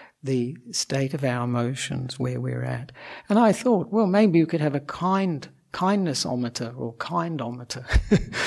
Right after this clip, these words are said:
<laughs> you know, just checking how kind we are. The, the big problem in daily life is it's all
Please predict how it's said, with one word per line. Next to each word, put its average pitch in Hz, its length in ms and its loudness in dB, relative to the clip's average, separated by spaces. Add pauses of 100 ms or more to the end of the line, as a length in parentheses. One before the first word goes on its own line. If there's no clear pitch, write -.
(300)
<laughs> - 0 -
you 208 120 6
know, - 140 4 (420)
just - 260 6
checking 170 420 4
how 135 220 2
kind 170 540 -2
we 117 180 0
are. - 220 -8 (720)
The, 139 180 6
the 143 180 4
big 226 200 6
problem 170 360 6
in 139 200 6
daily 147 340 6
life 120 400 2
is 147 160 0
it's 139 220 -4
all 147 440 -2